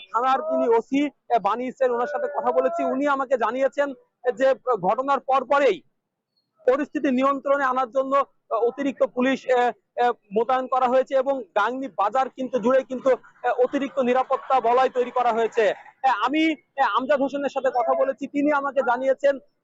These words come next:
যে বিএনপির মনোনয়ন দেওয়ার পরপরই কিন্তু গাংনীর, আহ, একটি অংশ, আহ, তার বিরোধিতা করছে এবং এই ঘটনার, আহ, কে কেন্দ্র করেই কিন্তু মূলত, আহ, আহ, হামলা, পাল্টা হামলার, আহ, ঘটনা ঘটছে।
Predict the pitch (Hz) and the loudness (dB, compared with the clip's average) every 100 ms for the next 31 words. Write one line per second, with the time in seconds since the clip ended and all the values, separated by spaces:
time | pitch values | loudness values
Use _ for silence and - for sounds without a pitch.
0 | 233 240 190 220 277 269 285 254 254 269 | -2 -2 0 0 0 -2 -4 0 0 0
1 | 277 262 262 269 - 240 240 269 269 269 | -2 0 0 0 0 -2 0 -2 -2 -6
2 | 240 254 196 247 277 294 247 _ - 262 | -4 0 0 0 -2 -4 -6 _ -2 0
3 | 269 - 277 233 254 233 294 247 - _ | 0 0 0 2 0 -2 0 2 0 _
4 | - 254 254 226 233 240 269 254 269 - | -4 0 0 -2 -4 -2 -2 0 -2 0
5 | 262 262 254 247 247 190 240 269 269 262 | 2 2 2 2 2 0 0 2 2 2
6 | - _ _ 262 277 262 262 277 277 269 | -4 _ _ -4 -2 -2 0 0 0 2
7 | 277 277 262 269 247 262 247 254 262 254 | 2 2 0 -4 -2 0 2 2 4 2
8 | 240 _ _ 240 240 240 - 233 226 - | 2 _ _ 0 0 0 0 0 0 -4
9 | 170 202 240 269 254 220 240 226 240 247 | -4 -2 0 0 0 0 -2 -2 -4 0
10 | 254 - _ _ 233 214 208 233 233 202 | 0 0 _ _ -2 0 -2 -2 -2 -2
11 | 214 - | -2 0